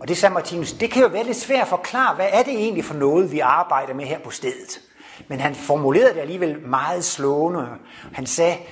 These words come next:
det vi arbejder med, det er at skabe en ny verdenskultur. Og det synes jeg er sådan et meget træffende begreb. Hvad er formålet med Martinus kosmologi?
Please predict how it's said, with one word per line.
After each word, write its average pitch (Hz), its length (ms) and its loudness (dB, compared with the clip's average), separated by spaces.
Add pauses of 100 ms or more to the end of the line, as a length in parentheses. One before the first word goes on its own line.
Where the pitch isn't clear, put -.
(180)
det 240 160 6
vi 233 100 2
arbejder 147 520 2
med, 113 180 -10 (400)
det 156 80 0
er 160 40 4
at 160 80 -6
skabe - 560 -4
en 127 160 -8
ny 170 220 -4 (100)
verdenskultur. - 920 -6 (380)
Og - 80 -12
det 208 100 0
synes 262 240 0
jeg 190 40 2
er 147 60 2
sådan 190 160 -4
et 160 60 -2
meget 202 300 2
træffende 175 400 -4
begreb. 143 380 -4
Hvad 220 120 0
er 233 240 2 (240)
formålet 214 600 4
med 151 100 -6
Martinus 185 420 -4
kosmologi? 156 760 -4